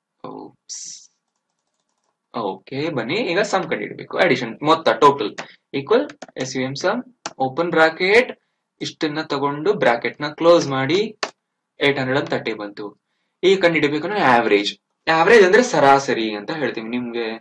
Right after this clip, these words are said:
ಕೊಡ್ತಾರಲ್ಲ percentage ಸ್ಕೂಲ್ ನಲ್ಲಿ, college ನಲ್ಲಿ,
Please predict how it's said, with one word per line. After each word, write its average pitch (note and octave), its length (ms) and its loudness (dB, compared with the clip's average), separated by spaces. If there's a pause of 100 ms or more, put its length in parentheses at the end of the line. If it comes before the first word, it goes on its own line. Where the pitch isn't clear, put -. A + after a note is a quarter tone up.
(320)
ಕೊಡ್ತಾರಲ್ಲ D3 460 0
percentage G3 540 2 (220)
ಸ್ಕೂಲ್ D3 280 -2
ನಲ್ಲಿ, C3+ 260 0
college C3+ 320 2
ನಲ್ಲಿ, A2+ 260 -8